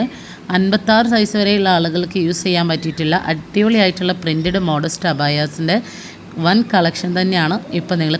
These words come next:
കണ്ടുകൊണ്ടിരിക്കുന്നത്. അപ്പോൾ ഇതിൽ ഏത് വേണമെന്നുള്ളത് your choice ആണ്. ഇഷ്ടപ്പെട്ട ഐറ്റംസ് സെലക്ട് ചെയ്യുക. സ്ക്രീൻ കാണുന്ന നമ്പറിൽ WhatsApp ചെയ്യാം. സ്റ്റോക്കെല്ലാം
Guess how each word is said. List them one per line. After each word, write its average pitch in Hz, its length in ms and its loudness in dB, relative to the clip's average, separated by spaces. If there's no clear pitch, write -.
കണ്ടുകൊണ്ടിരിക്കുന്നത്. 143 680 -2
അപ്പോൾ 175 180 -2
ഇതിൽ 220 140 6
ഏത് 214 180 4
വേണമെന്നുള്ളത് 196 600 4
your 175 100 2
choice 165 320 0
ആണ്. 147 160 -4
ഇഷ്ടപ്പെട്ട 233 380 0
ഐറ്റംസ് 175 400 -4
സെലക്ട് 156 320 -2
ചെയ്യുക. 151 420 -2
സ്ക്രീൻ 190 260 2
കാണുന്ന 165 300 4
നമ്പറിൽ 156 300 0
WhatsApp 147 340 -2
ചെയ്യാം. - 160 -6
സ്റ്റോക്കെല്ലാം 165 520 0